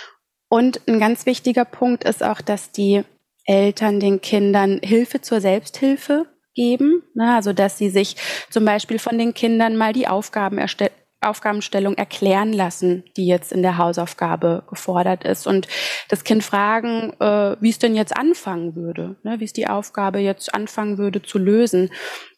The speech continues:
Und dann können die Eltern da nochmal nachfragen oder Hinweise geben, aber dann sollte das Kind es auch möglichst selbstständig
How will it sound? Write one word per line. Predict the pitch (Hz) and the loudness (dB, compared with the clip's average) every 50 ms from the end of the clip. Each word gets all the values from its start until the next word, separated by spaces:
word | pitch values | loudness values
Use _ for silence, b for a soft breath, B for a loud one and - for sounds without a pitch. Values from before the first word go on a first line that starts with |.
| - | -4
Und | - 196 | 0 2
dann | 196 190 208 | 4 4 2
können | - - 214 220 | 2 0 0 2
die | 214 214 | 2 2
Eltern | - 196 196 208 220 262 269 240 | 2 2 0 0 0 -2 -2 0
da | 220 214 | 0 -2
nochmal | 214 196 - 202 185 | -2 -4 -2 -2 -2
nachfragen | 185 185 190 190 233 285 330 - - - - - 196 196 196 196 196 202 196 | 0 0 0 0 2 0 -2 -2 -6 -8 -4 -2 0 0 0 0 0 0 -2
oder | 196 190 196 | 0 0 2
Hinweise | 202 285 320 320 311 269 240 226 220 214 226 | 4 4 4 4 4 4 2 2 0 0 -4
geben, | 214 - 202 202 196 190 - 196 196 196 202 285 | -6 -4 -4 -4 -4 -2 -2 -2 -2 -4 -4 -4
aber | - 190 196 196 | -2 0 0 2
dann | 208 202 214 208 | 2 2 2 2
sollte | 214 214 233 240 277 254 | 2 2 2 2 0 0
das | 254 254 - | -2 -4 -6
Kind | - - 277 277 294 - | -2 0 2 4 4 2
es | 294 - - - - | 0 -4 -4 -8 -6
auch | - 254 254 - | -4 -4 -4 -4
möglichst | 247 247 254 247 - - 254 254 - - - - - - | -2 -2 -2 -2 -2 -2 -4 -4 -4 -8 -20 -14 -2 2
selbstständig | 208 208 226 - - - 190 180 175 170 170 175 175 - - - _ | 2 2 2 0 -2 -4 0 0 2 2 0 -2 -4 -6 -12 -16 _